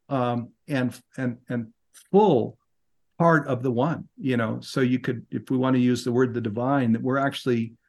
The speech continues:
you know, a part of the divine, you know, this, the made in the likeness and image. Uh, where I was, I was in the Catholic Church growing up, altar boy and all of that. It's actually true. You know, you're made in the likeness and image. You're, you're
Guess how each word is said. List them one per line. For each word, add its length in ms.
you 100
know, 180
a 120
part 440
of 180
the 100
divine, 600
you 100
know, 80
this, 280
the 180
made 240
in 80
the 80
likeness 480
and 80
image. 560
Uh, 220
where 180
I 60
was, 320
I 60
was 200
in 80
the 60
Catholic 460
Church 320
growing 280
up, 220
altar 300
boy 160
and 120
all 140
of 80
that. 240
It's 180
actually 320
true. 440
You 100
know, 60
you're 180
made 300
in 100
the 80
likeness 440
and 120
image. 300
You're, 220
you're 260